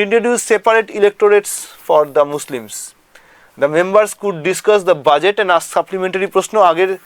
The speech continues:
ক্ষেত্রে সাপ্লিমেন্টারি কোশ্চেন করতে পারতো না, এখন থেকে বাজেটের পাশাপাশি সাপ্লিমেন্টারি কোশ্চেন করারও অধিকার দেওয়া হচ্ছে। And Minto appointed এসপি Sinha as the first Indian member of the Viceroy Executive Council। ভাইসরয় যে এক্সিকিউটিভ কাউন্সিল ছিল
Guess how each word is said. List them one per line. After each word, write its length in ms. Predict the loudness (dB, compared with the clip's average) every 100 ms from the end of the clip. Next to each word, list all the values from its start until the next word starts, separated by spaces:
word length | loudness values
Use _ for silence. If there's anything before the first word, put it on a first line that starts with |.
| -20 -20 _
ক্ষেত্রে 320 | -4 -2 -2
সাপ্লিমেন্টারি 640 | 0 0 0 -4 -4 -2 -2
কোশ্চেন 340 | -2 -2 -4
করতে 220 | -4 -2
পারতো 280 | 0 0 0
না, 80 | 0
এখন 160 | -2 -6
থেকে 160 | -4 0
বাজেটের 400 | 0 0 -4 -4
পাশাপাশি 520 | -4 0 0 0 -4 -6 -20 _
সাপ্লিমেন্টারি 680 | -2 -2 -2 -2 -2 -2 0
কোশ্চেন 360 | -2 0 -4
করারও 300 | 2 2 4 2
অধিকার 340 | 2 -2 0
দেওয়া 160 | 0 -2
হচ্ছে। 300 | -4 -14 -18 _ -20 _ _ _
And 140 | -4 0
Minto 260 | 0 2 4 4 4
appointed 460 | 2 0 -2 0
এসপি 280 | 0 0 -4
Sinha 300 | -4 0 2 2
as 60 | 2
the 60 | 0 2
first 280 | 4 4 0 -6
Indian 240 | 0 2 2
member 260 | 0 4 2 2 -8 -10 -4
of 40 | -2
the 80 | -2 0
Viceroy 400 | 2 0 2 2 4
Executive 340 | 2 -4 -4 -2
Council। 280 | -4 -4 -4
ভাইসরয় 440 | 0 0 0 -2
যে 100 | 0
এক্সিকিউটিভ 340 | -2 -2 -8 -2
কাউন্সিল 340 | 0 0 -6
ছিল 280 | -6 0 2